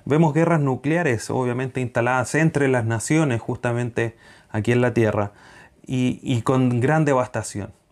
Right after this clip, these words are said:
Y eso por nombrar algunas de las cosas que manifiestan las películas y que hoy día nos hace meditar frente a otras cosas que muestran,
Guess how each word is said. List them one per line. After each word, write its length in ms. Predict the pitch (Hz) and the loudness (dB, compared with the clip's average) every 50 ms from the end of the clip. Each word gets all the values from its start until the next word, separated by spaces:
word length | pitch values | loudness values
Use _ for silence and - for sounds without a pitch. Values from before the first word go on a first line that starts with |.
| _ _ _ _ _ - _ _ _ - 117 | _ _ _ _ _ -20 _ _ _ -2 2
Y 120 | 113 190 | 2 4
eso 300 | 233 220 - 214 214 208 | 2 4 4 2 2 2
por 160 | - 143 139 | 2 0 0
nombrar 440 | 131 127 131 127 127 131 160 190 190 | 0 0 0 0 2 2 2 4 4
algunas 420 | 170 147 143 165 226 262 247 196 | 4 2 2 0 -2 0 0 0
de 60 | 165 139 | 0 0
las 160 | 127 123 - | 0 -2 0
cosas 320 | - - 156 - 160 147 | -2 -4 -2 -2 -4 -6
que 140 | - - 135 | -4 -4 -4
manifiestan 580 | 127 123 117 117 110 - 139 143 143 - 143 131 | -4 -4 -4 -4 -2 -2 -2 -2 -2 -2 -2 -2
las 120 | 117 - | -2 -2
películas 500 | - 127 123 117 107 - 117 110 110 113 | -2 -2 -2 0 -2 0 0 0 0 0
y 60 | 107 101 | 0 0
que 140 | - 117 | 2 2
hoy 160 | 113 110 107 107 | 4 4 2 2
día 440 | 104 139 185 190 160 117 107 107 - - - - - - - - - | 2 2 2 2 2 2 0 -2 -6 -12 -20 -20 -20 -20 -20 -14 -6
nos 200 | - 139 135 - | -4 -2 0 0
hace 180 | 185 175 - 196 | 0 2 2 2
meditar 580 | 175 165 156 147 139 123 - 190 196 151 104 - _ - - _ _ _ _ _ _ _ _ - - _ _ _ _ - - - - - | 4 4 4 2 0 0 0 -2 -2 -2 -4 -8 _ -20 -20 _ _ _ _ _ _ _ _ -20 -20 _ _ _ _ -20 -20 -20 -18 -4
frente 300 | - 117 110 110 - 110 | 0 2 2 2 2 2
a 60 | 104 | 0
otras 200 | 117 - - 101 | 0 0 -2 -2
cosas 300 | - 127 127 - - 208 | -2 -2 -2 -2 -4 -4
que 140 | - - 123 | -2 -4 -2
muestran, 480 | 131 131 107 - - - 107 110 110 | -2 -2 -2 -2 -4 -4 -4 -4 -6